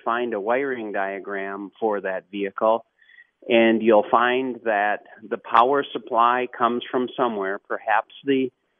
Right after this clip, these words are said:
relay, but maybe, maybe not that likely. Uh, and then the ground side comes from the other side, perhaps the relay or somewhere else. And you need to fi-, you need to track that,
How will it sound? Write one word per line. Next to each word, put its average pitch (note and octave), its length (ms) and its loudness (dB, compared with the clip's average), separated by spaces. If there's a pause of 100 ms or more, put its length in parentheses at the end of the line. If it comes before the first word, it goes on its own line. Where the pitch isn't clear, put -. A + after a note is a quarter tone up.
relay, A2 540 4
but G2+ 320 -4 (280)
maybe, C3 560 -2 (460)
maybe C3+ 400 2
not A2+ 300 4
that G#2+ 240 -4
likely. F#2+ 560 -10 (460)
Uh, F#2+ 560 2 (100)
and A#2 260 2
then A2+ 220 2
the G#2 80 0
ground B2 480 2
side G#2+ 260 0
comes G#2+ 380 -4
from G#2+ 160 -6
the F#2+ 140 -4
other F#2 160 -8 (180)
side, G#2+ 260 0
perhaps G#2 540 0
the G#2 80 -2
relay G2 480 0
or G2+ 460 0 (520)
somewhere G2+ 380 2
else. F#2 320 2 (380)
And A2 580 -2
you A#2 180 0
need C3 200 2
to A2+ 180 0 (160)
fi-, - 260 0
you B2+ 160 -4
need D3 180 2
to A2+ 100 -4
track B2+ 540 0
that, F#2+ 340 -4